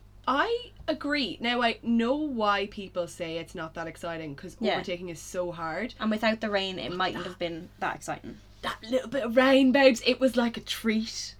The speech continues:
Speaker 2: And I feel like where it is, with the, like, the mountains behind it and sea in front, you're, you're nearly always gonna get a little bit of rain, surely, for at least one part of the weekend.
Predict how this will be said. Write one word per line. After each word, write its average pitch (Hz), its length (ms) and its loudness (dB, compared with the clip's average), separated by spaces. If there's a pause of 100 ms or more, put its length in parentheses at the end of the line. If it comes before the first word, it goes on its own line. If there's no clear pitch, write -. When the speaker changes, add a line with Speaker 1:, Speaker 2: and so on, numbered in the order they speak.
(120)
Speaker 2:
And 311 100 2
I 330 40 4
feel 403 240 2
like 427 80 -4
where 330 260 2
it 262 160 4
is, 240 600 -4
with 214 160 -6
the, 220 60 -2
like, 202 160 -2
the 208 80 0
mountains 202 500 -4 (180)
behind 185 360 -8
it - 40 -8
and 175 100 -12
sea 202 120 -8
in 180 80 -8
front, 175 260 -10
you're, 208 140 -8 (640)
you're 262 100 0
nearly 370 300 2
always 302 320 2
gonna 233 180 -2
get 202 160 0
a 175 60 -4
little 175 160 -4
bit 175 120 -6
of 175 60 -4
rain, 170 240 -4
surely, 202 500 -4 (480)
for 247 180 0
at 220 280 2
least 226 340 -2
one 180 200 -4
part 180 140 -4
of - 60 -4
the 180 60 -2
weekend. - 500 -8